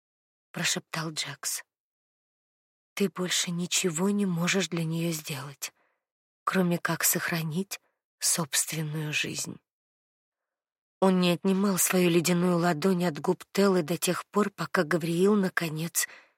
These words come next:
не умер от нанесённой Паломой раны. Его массивное тело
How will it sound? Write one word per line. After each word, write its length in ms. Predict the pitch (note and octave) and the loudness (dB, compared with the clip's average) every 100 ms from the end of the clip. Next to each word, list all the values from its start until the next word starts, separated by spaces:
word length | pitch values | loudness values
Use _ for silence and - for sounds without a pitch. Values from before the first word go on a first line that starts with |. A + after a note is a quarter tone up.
| _ _ | _ _
не 240 | F#3 F#3 F3 | 4 4 4
умер 480 | E3+ G#3 F#3 D3 - _ _ _ _ _ | 4 2 2 -4 -12 _ _ _ _ _
от 200 | F3+ - | -2 2
нанесённой 840 | F#3 E3+ D#3 - F3 F#3+ F#3+ F#3 - | 2 4 2 2 2 2 0 -2 -2
Паломой 640 | E3+ E3 D#3+ D#3 E3 D#3+ _ _ | -2 -2 -4 -4 -6 -8 _ _
раны. 440 | D#3+ D#3+ D3 C#3 - _ _ _ _ _ _ - - _ _ _ _ _ - | -4 -2 -6 -10 -14 _ _ _ _ _ _ -20 -20 _ _ _ _ _ -2
Его 360 | F#3 F#3 F3+ | 4 6 8
массивное 680 | F3 F3 - F#3+ F3 F3 F3 | 6 4 6 6 4 0 -2
тело 460 | - G3+ G3 F3+ | 0 2 4 2